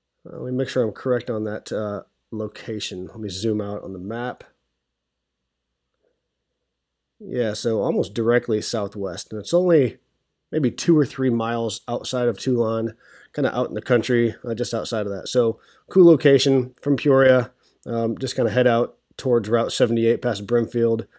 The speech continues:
uh, and then up Route seventy-eight. Uh, there's probably some back roads that are a little shorter, but, uh, that's how I've always gotten there. So, uh, that's the location.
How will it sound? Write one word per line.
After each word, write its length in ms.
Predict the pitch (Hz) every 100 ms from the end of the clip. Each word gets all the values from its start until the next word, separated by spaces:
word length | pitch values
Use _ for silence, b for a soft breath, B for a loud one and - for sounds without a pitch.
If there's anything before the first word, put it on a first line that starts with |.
| b b -
uh, 220 | 104 90
and 100 | 101
then 160 | 107 107 120
up 180 | 117
Route 220 | 117 107 -
seventy-eight. 600 | 113 107 101 101 98 _
Uh, 120 | 104 -
there's 140 | - 113
probably 220 | 147 120
some 140 | 107
back 240 | 101 107 104
roads 240 | 107 101
that 80 | 107
are 120 | 101
a 40 | 98
little 300 | 110 101 _ - _ _ _
shorter, 480 | - - 123 110 110
but, 300 | 98 - -
uh, 160 | 101
that's 200 | 98 104
how 100 | 107
I've 140 | 101 98
always 260 | 98 95
gotten 260 | 104 95 85
there. 180 | 78 64
So, 320 | - 104 95 b b b b b
uh, 280 | 104 107 110
that's 280 | - 160 -
the 100 | 123
location. 760 | 110 107 - 190 233 254 269